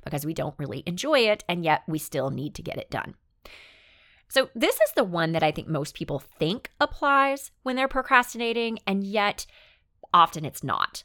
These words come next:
So it's really important to not just assume this is it, and to look at the other four that I've talked about and ensure one or several of those aren't in play before co-, settling in on this one.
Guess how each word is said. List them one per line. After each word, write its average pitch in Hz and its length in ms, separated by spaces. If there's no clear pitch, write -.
So 196 300
it's 226 160
really 320 440
important 190 840
to 190 120
not 190 480
just 202 260
assume 160 600
this - 220
is 143 220
it, 170 400
and 190 240
to 208 680
look 220 600
at 226 100
the 190 120
other 180 160
four 208 280
that 220 100
I've 226 140
talked 233 240
about 226 400
and 185 80
ensure 185 800
one 180 480
or 160 340
several 160 420
of 151 80
those 156 480
aren't 156 340
in 160 180
play 160 680
before 175 420
co-, - 220
settling 147 440
in 127 100
on 92 160
this 104 200
one. 80 240